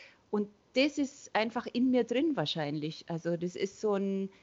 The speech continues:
Entdecker, also ich hab wahrscheinlich so einen Teil in mir, so ein, so eine Entdeckerseele,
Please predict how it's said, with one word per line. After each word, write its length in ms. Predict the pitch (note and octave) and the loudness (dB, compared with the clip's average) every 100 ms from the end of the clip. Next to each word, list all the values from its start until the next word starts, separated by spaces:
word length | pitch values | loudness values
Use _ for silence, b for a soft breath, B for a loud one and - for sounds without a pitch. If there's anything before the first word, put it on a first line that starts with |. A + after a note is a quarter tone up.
| b - | b 2
Entdecker, 720 | A#3 A#3 B3 - B3+ A#3 - | 4 6 4 4 6 6 4
also 160 | G3 | -2
ich 120 | G#3 F#3 | -4 -4
hab 220 | G#3+ - | -8 -10
wahrscheinlich 440 | F3+ G3+ A3 G#3+ - | -4 -4 -2 -4 -6
so 80 | A3+ | -6
einen 140 | G#3 | -6
Teil 380 | F#3 G3 G3+ A3 | -2 2 2 2
in 260 | G#3 G#3+ | 0 -2
mir, 240 | G#3 G#3 G3+ | -2 0 -2
so 140 | G#3+ | 0
ein, 120 | G3+ - G3+ G3+ | -2 -2 -4 -4
so 160 | - A#3 | -2 0
eine 160 | A3 | 0
Entdeckerseele, 1120 | G#3 G3 A#3 - F4+ - A3 G#3+ G3+ G#3+ A#3+ | 0 0 0 2 0 0 -2 0 2 4 4